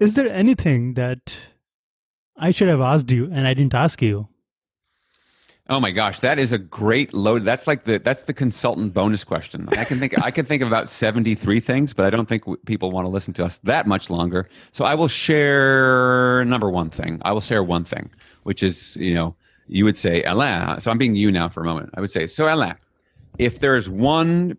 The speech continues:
Speaker 2: piece of advice that you would suggest for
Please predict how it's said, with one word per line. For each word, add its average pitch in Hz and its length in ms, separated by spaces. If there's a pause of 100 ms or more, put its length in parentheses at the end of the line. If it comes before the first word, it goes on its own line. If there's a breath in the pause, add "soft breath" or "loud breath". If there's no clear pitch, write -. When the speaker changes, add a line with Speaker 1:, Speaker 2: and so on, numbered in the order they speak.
Speaker 2:
piece 139 380
of 110 160
advice 87 760
that - 140
you 95 180
would 104 140
suggest 87 640
for 85 360